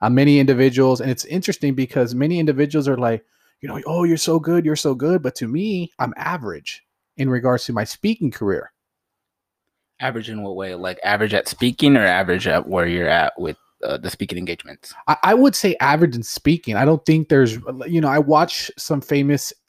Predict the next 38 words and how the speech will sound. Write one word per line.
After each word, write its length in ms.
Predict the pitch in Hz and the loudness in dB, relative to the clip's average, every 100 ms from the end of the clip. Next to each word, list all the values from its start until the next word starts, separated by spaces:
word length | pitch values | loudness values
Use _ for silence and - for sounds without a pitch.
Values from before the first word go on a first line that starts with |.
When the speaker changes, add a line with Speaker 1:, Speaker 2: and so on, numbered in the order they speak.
| - | -12
Speaker 1:
um, 460 | 120 104 92 85 _ | -8 -8 -10 -12 _
public 240 | - 135 | -6 -6
speakers, 500 | - 139 131 139 123 - | -4 -8 -4 -4 -4 -8
Inky 260 | 135 143 | -4 -2
Johnson, 580 | 127 131 127 123 135 123 | 0 0 0 -2 -8 -8
Eric 340 | 120 127 127 - | -4 -2 -2 -4
Thomas, 560 | - 117 120 117 113 | -6 -4 -4 -6 -8
Speaker 2:
Mm. 320 | 104 _ - | -12 _ -10
Speaker 1:
uh, 300 | 120 117 110 104 | -4 -2 -2 -6
Tony 220 | - 135 | -2 0
Robbins, 520 | 127 117 117 113 117 - | 4 4 2 0 -6 -4
all, 240 | 156 185 | 0 0
all 240 | - 180 | 0 0
of 80 | 202 | 0
these 160 | 185 143 | -2 -4
different 420 | 151 - 139 117 _ _ _ _ _ 95 - _ 98 | -6 -4 -6 -6 _ _ _ _ _ -20 -20 _ -20
renowned 480 | 117 135 131 139 131 | -4 0 2 0 -2
public 260 | - 131 120 | -2 -4 -4
speakers. 480 | - 208 247 156 135 | -6 -4 2 2 2
But 160 | 143 | 0
for 160 | - 135 | 0 -2
me, 400 | 190 262 208 - _ _ _ _ _ | 0 2 2 -2 _ _ _ _ _
I, 160 | - 147 - | 0 0 2
I 120 | 139 | 0
just 540 | 131 151 - - 131 | 4 4 4 -4 -2
don't 300 | 135 139 139 | 4 4 2
see, 240 | - 147 135 | -4 -2 -2
like, 140 | 127 | -2
I'm 100 | 117 | -4
quite 340 | - 113 127 | -2 0 0
there 160 | - 123 | 2 2
yet. 500 | 113 110 110 - - | 2 0 0 -2 -8
I 100 | - | -4
look 240 | 120 123 131 | 0 0 0
up 120 | 139 | -2
to 80 | 156 | 0
these 160 | 139 147 | 0 0
individuals. 640 | 143 135 147 160 165 170 | 0 2 2 4 2 0